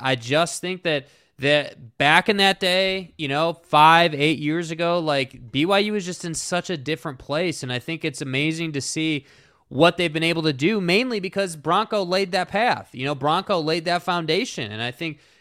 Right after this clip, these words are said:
you know, when you have guys like, like Micah who, who were there at that time,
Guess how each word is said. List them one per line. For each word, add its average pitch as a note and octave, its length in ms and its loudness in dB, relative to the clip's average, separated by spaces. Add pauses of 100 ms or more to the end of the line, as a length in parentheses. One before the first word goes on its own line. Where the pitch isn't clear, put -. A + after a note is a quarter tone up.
you E3 80 -4
know, D3+ 120 2
when D3 160 -2
you E3+ 120 0
have F3+ 300 2
guys F3 240 0
like, D#3 320 -2
like C#3 240 0
Micah C3+ 420 0
who, D3 340 0
who C#3+ 180 2
were C#3+ 200 4
there D#3+ 380 4
at D3 120 0
that C#3+ 200 -2
time, D#3 600 -2